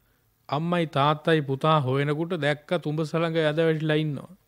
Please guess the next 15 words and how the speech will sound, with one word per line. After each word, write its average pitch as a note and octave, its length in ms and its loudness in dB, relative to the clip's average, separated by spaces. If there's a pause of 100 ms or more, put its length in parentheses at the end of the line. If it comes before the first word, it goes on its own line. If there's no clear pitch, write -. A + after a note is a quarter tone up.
(2000)
අම්මයි C#3 400 0
තාත්තයි C#3 600 2
ඉක්මනටම E3+ 640 0
දුවගෙන C#3 340 2
ගිහිල්ලා C3+ 500 -4
අඬ B2+ 180 -2
අඬා C3 440 2 (600)
මේ C3 160 0
දරුවා D3 460 6
අරගෙන E3+ 320 4
ඇවිල්ලා D3+ 500 2 (280)
දීපායන D3 720 0
තවුස C3+ 300 2
ළඟ C3 260 0
තිබ්බා. A#2+ 420 -8